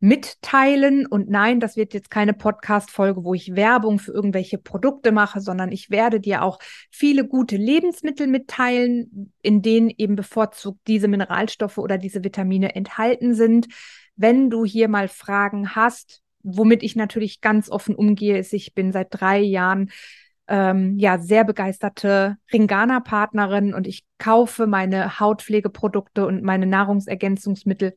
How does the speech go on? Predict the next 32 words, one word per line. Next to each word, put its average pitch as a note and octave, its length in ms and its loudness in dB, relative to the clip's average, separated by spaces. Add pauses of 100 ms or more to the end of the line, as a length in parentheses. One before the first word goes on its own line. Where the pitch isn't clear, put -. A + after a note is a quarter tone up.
fast - 440 -6
ausschließlich G#3 760 -4
bei F#3+ 180 -2
Ringana. G#3 500 2
Es G3 140 -8
gibt - 200 -12
noch F3+ 140 -12
andere F#3 340 -6
tolle B3 300 0
Firmen G#3+ 420 -2
mit G3+ 220 -2 (340)
wirklich A#3 500 0
hochwertigen G#3+ 600 0
Nahrungsergänzungsmitteln. G#3 1400 0 (600)
Mm, G#3+ 240 4
dazu G#3+ 280 0
werde G#3 160 2
ich - 140 -6
zum G3+ 160 -4
Schluss C4 340 -2
noch B3+ 180 0
mal A3 200 2
was G#3 160 0
sagen, G3+ 320 0
einfach G3 320 -4
ein G3 80 0
paar G#3 160 -6
Tipps, - 340 -4
worauf G3+ 380 0
du G#3+ 100 -4
beim G3 300 0
Kauf G#3 420 -2